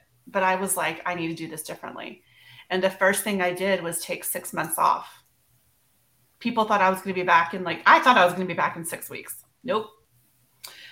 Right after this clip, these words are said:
And I slept and stared at the screensaver on my T V for longer than I care to admit. <laughs>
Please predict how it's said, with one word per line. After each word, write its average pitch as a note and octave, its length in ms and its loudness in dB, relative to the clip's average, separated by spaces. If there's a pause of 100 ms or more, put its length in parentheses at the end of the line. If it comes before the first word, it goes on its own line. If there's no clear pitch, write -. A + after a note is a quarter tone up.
(400)
And F3+ 400 2 (240)
I F#3+ 360 4
slept - 800 0 (1160)
and F#3+ 100 -2
stared G#3+ 360 2
at A#3+ 180 2
the A3 80 -6
screensaver G#3 800 -2
on F3+ 100 -4
my F3 140 -6
T F#3+ 260 -8
V F3 500 -8
for G3 200 2
longer F#3 440 2
than G3+ 220 -2
I E3+ 520 -4
care F3+ 260 -6
to G3 160 -10
admit. G3+ 340 -4 (1200)
<laughs> D3 80 -10